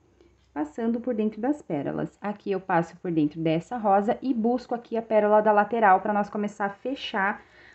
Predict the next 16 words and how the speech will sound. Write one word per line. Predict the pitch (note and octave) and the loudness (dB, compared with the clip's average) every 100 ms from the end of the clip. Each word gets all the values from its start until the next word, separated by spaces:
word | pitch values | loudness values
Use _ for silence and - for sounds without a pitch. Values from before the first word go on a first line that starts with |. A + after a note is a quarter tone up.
| _ | _
as | G#3+ A3 A3+ | -4 -2 -2
cabecinhas | - A3 A3+ - G#3+ G#3+ G3+ | -6 -4 -4 -4 -8 -6 -6
de | G#3+ | -2
Mickey | A3+ G3+ G3+ A3 G#3+ | 0 -2 -4 -4 -4
aqui | A3 - G3 | -6 -12 -10
agora, | G#3+ A#3 D#3 C3 - | -8 -4 -4 -6 -10
tá? | - D3+ F#3+ A3+ _ _ _ _ _ _ _ _ _ _ _ _ _ _ _ _ _ _ _ _ _ _ _ _ _ - | -10 -6 -4 -6 _ _ _ _ _ _ _ _ _ _ _ _ _ _ _ _ _ _ _ _ _ _ _ _ _ -8
Vamos | G3+ G#3+ A3+ | -2 0 -2
começar | - C4 D4 D#4+ - A3+ A#3 | -4 4 6 6 4 2 2
a | |
fechar | A#3 C#4+ D4 - G#3 G#3+ | 0 -2 -2 0 4 6
as | A3+ - | 4 0
cabecinhas | A#3 A#3 A#3 A3 G#3+ A3 | -2 -2 -4 -4 -2 -2
de | G3+ C4 | -2 2
Mickey. | G#3 - - - - _ _ _ _ _ _ | 2 2 -4 -12 -14 _ _ _ _ _ _
Vamos | F#3+ G3 F#3+ G3 F#3+ - | -8 -4 -4 -6 -10 -20